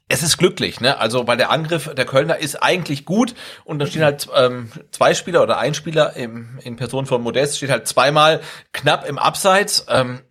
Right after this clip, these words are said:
ja, aber das ist ein guter Angriff und du kannst ihn halt überhaupt nicht verteidigen und eigentlich weißt du genau, was da auf dich zugerollt kommt und trotzdem kriegst du's nicht hin. Also das ist, äh, ja,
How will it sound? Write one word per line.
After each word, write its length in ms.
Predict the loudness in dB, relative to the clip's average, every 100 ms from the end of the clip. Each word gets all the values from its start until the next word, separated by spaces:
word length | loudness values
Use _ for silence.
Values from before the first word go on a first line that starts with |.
| -6
ja, 200 | -6 -4
aber 220 | 0 0
das 220 | -2 -6
ist 60 | -2
ein 80 | 0
guter 240 | 2 2
Angriff 340 | 2 2 0
und 140 | 0 -2
du 80 | 0
kannst 280 | -2 0
ihn 40 | 0
halt 120 | 2
überhaupt 320 | 4 4 2
nicht 120 | 0
verteidigen 640 | 0 2 2 2 0 -4 -8 -14 -20 -10
und 220 | -8 -2
eigentlich 560 | 0 0 0 -2 -2 -4
weißt 300 | -2 -2 -2
du 80 | -2
genau, 400 | 0 4 4 4
was 160 | 0 2
da 80 | 2
auf 60 |
dich 140 | 0 -6
zugerollt 480 | -4 -2 2 0 2
kommt 320 | 0 0 -4
und 320 | -10 -10 -14 -6
trotzdem 360 | -4 -2 -4
kriegst 240 | -4 -6 -6
du's 60 | -6
nicht 120 | -2
hin. 160 | -2
Also 240 | -2 -6 -8
das 160 | -10
ist, 160 | -8 -2
äh, 260 | 6 6 4 -4 -20 -14 0
ja, 220 | 0